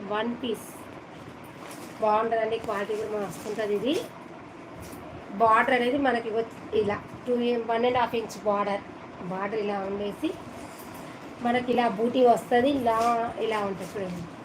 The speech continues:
మీకు ఇలా దగ్గరికి కూడా పెడుతున్నాను చూడండి. ఇగో ఇలా, ఇలా పెట్టేసి ఇది పళ్ళు. పళ్ళు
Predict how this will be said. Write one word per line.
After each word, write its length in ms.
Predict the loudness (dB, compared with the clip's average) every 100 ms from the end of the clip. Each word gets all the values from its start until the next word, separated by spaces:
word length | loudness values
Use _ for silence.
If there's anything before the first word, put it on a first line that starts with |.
| -10
మీకు 200 | -10 -10 -12 -12 -12 -12 -12 -12 -12 -12 -10 -8
ఇలా 160 | -6 -4 -2
దగ్గరికి 320 | -2 0 0 6
కూడా 120 | 6 8
పెడుతున్నాను 440 | 4 2 4 2 2
చూడండి. 280 | -2 -2 -6 -2
ఇగో 140 | 2 2
ఇలా, 120 | 0 -6 -12 -12 -12 -12 -12 -12 -12 -14 -14 -14 -14 -16 -14 -14 -14 -14 -16 -16 -16 -16 -16 -6 0
ఇలా 160 | 4 4 2
పెట్టేసి 460 | 2 0 2 -2 -4 -6 -14 -14 -14 -14 -14 -14 -14 -14 -14 -14 -14 -8 0
ఇది 140 | 4 4 6
పళ్ళు. 240 | 6 4 -2 -12 -14 -14 -14 -14 -14 -14 -14 -14 -14 -14 -14 -14 -14 -12 2
పళ్ళు 220 | 4 8